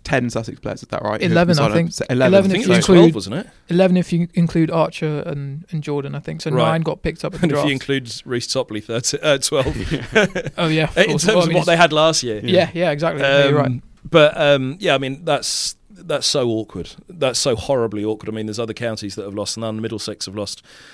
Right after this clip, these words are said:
Speaker 3: five. Um, but, um,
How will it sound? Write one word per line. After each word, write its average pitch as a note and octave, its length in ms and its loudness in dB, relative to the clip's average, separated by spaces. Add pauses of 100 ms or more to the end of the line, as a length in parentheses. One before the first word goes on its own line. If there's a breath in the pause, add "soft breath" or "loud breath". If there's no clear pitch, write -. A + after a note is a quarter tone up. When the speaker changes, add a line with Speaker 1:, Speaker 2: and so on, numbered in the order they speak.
(140 loud breath)
Speaker 3:
five. C3 560 -2 (100)
Um, A2 880 0 (160)
but, A#2 340 -2
um, A#2+ 520 -4